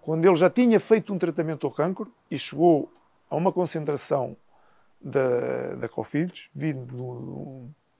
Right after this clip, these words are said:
de um tratamento, e disse: "Quantas horas vamos fazer amanhã?" Com este caráter que tem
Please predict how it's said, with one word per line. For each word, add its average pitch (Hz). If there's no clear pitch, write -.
de 120
um 127
tratamento, 131
e -
disse: 147
"Quantas 190
horas 175
vamos 156
fazer 131
amanhã?" 123
Com 170
este 233
caráter 180
que -
tem 156